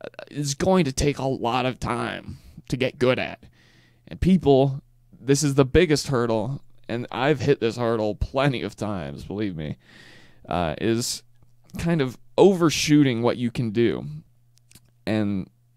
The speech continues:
this is kind of a good thing, you know, set your goals high and whatnot. But you can overdo it to the point where you cr-, you're like, "All right, I'm starting on a project.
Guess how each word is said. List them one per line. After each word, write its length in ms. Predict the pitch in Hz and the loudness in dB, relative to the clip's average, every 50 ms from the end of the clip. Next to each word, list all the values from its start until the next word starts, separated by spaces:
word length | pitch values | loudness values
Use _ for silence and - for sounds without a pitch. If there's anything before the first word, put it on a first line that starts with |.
| _ - | _ -8
this 220 | 110 135 139 - | -4 -4 -4 -2
is 160 | 139 127 113 - | -2 -4 -4 -6
kind 300 | - 131 117 117 113 113 | -6 -4 -4 -2 -2 -4
of 80 | 104 | -4
a 40 | 113 | -4
good 200 | 101 120 117 110 | -4 -6 -6 -4
thing, 460 | - 123 123 131 135 135 139 139 - - | -4 -4 -2 -2 -2 -2 -4 -6 -8 -12
you 140 | - - 82 | -12 -10 -8
know, 120 | 71 - | -8 -8
set 240 | - - - 139 - | -8 -8 -8 -8 -6
your 100 | 87 104 | -6 -6
goals 260 | - 92 92 92 82 | -2 -2 -2 -2 -2
high 240 | - 95 85 82 82 | -4 -6 -4 -4 -6
and 100 | 78 76 | -6 -6
whatnot. 420 | 78 73 55 55 64 65 71 73 - - - - - - - - - - | -8 -8 -8 -8 -8 -8 -8 -10 -12 -16 -20 -20 -20 -20 -20 -14 -6 -4
But 80 | - | -2
you 100 | 214 240 | -2 0
can 180 | - 285 214 - - | 0 0 -2 0 4
overdo 640 | - 156 175 170 143 147 127 113 - 120 117 107 98 | 6 8 8 8 6 4 2 2 2 2 2 2 2
it 140 | 87 - _ _ _ _ _ _ _ _ - | 0 -2 _ _ _ _ _ _ _ _ -14
to 80 | - 131 | -8 -8
the 80 | 123 | -6
point 220 | - - 131 90 90 | -4 -4 -4 -2 -2
where 80 | 120 | -4
you 120 | 120 120 123 | -4 -4 -6
cr-, 220 | - - - 107 | -8 -10 -10 -6
you're 140 | 104 120 110 | -4 -2 -2
like, 120 | 107 92 | 0 2
"All 100 | 87 135 | 2 4
right, 180 | 131 117 92 95 | 4 4 4 2
I'm 100 | 107 110 | -2 -2
starting 280 | - - 160 - 110 | 2 2 2 2 2
on 60 | 127 117 | -2 -4
a 60 | - | -4
project. 560 | - 110 110 92 82 - 98 85 - - - | -2 -2 -2 -2 -2 -4 -8 -8 -8 -8 -10